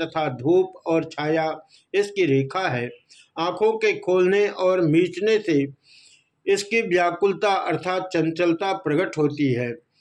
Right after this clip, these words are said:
घोर मोह रूपी जल अर्थात शोकाश्रु से यह व्याप्त रहता है। यह सदा ही गतिशील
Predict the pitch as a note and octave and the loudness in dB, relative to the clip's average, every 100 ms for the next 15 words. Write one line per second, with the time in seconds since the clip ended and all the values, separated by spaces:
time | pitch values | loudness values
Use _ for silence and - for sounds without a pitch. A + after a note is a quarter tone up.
0 | _ - C3+ G3 G#3+ G3+ F#3 G#3+ G#3 G3+ | _ -8 0 2 4 4 4 4 4 4
1 | F#3+ F#3+ E3 D#3 F#3+ F#3+ F3+ E3 E3 E3+ | 4 2 2 2 0 0 -2 -4 -2 0
2 | F3+ F3+ _ _ _ - F#3 E3 G3 G#3 | -2 -4 _ _ _ -2 -2 2 0 0
3 | - F3 C3+ C3+ - _ _ - G#3 G#3 | 0 2 2 0 -8 _ _ 2 4 4
4 | F#3 E3+ C3 D3+ - - D#3 C#3 C#3 C3+ | 2 2 0 0 -2 -2 0 0 0 -4
5 | A#2+ B2 A#2 - _ _ F3+ F#3+ - F#3 | -4 -6 -8 -14 _ _ -2 -2 0 0
6 | G3 F#3 F#3 D#3 D#3+ E3 - F3+ F#3 F#3 | 2 2 2 2 0 -2 0 2 4 2